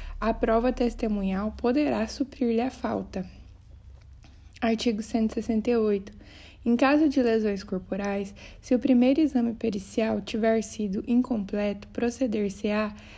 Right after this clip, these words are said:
a exame complementar por determinação da autoridade policial ou judiciária, de ofício ou a requerimento do Ministério Público,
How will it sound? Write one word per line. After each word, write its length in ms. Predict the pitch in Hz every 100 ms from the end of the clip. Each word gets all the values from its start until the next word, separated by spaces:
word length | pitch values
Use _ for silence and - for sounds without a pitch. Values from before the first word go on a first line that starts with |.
| - -
a 200 | 220 226
exame 440 | 226 208 208 220
complementar 920 | - 226 214 214 202 185 185 185 233 - - -
por 160 | - 220
determinação 840 | 233 269 320 302 277 240 233 226 233
da 120 | 226
autoridade 600 | 226 226 214 214 202 196
policial 600 | - 214 196 - 208 202
ou 140 | 208 214
judiciária, 800 | 220 202 - - 247 208 190 190 - - -
de 160 | 220 262
ofício 580 | 277 - 240 254 - -
ou 180 | 233 240
a 60 | 247
requerimento 760 | 269 269 262 262 247 233 240
do 120 | 220
Ministério 560 | 233 226 226 - 226 220
Público, 580 | 196 214 208 254 -